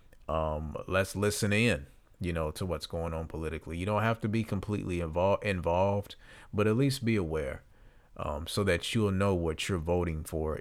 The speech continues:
if you choose to do so. Um,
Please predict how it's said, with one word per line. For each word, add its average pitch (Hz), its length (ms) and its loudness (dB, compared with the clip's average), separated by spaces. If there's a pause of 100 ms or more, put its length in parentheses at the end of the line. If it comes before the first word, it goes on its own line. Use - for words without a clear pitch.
if 82 160 -8
you 82 80 -8
choose 71 320 -10
to 71 100 -12
do 69 180 -8
so. 64 340 -8 (540)
Um, 71 440 -6